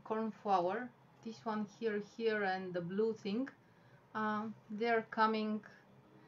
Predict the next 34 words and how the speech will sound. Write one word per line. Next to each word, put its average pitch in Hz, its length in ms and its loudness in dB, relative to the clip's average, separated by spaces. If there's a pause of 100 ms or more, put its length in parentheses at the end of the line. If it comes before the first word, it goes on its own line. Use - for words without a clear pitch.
(520)
they're 220 180 2
coming 214 480 2
Monday, 190 580 2 (180)
so 202 320 -8
they 208 160 2
have 208 240 -2
a 202 60 -4
kind 202 320 0
of 196 180 -2
ten 202 180 0
percent 190 420 -4
discount 165 540 -2
at 170 160 -6
the 170 80 -2
moment 165 400 -2 (180)
till 170 500 -6
Monday. 151 480 -6 (800)
Happy 370 300 -2
that 320 240 2
you 269 80 4
enjoy. 220 480 2 (520)
Wafer 269 300 0
paper 254 400 0
really 233 320 4 (100)
can 214 220 0
be 208 200 2
a 202 60 4
lot 190 220 -2
of 180 100 -6 (140)
fun, 190 220 4
and 190 160 0
you 196 80 0
can 196 240 -2
achieve, 214 420 -4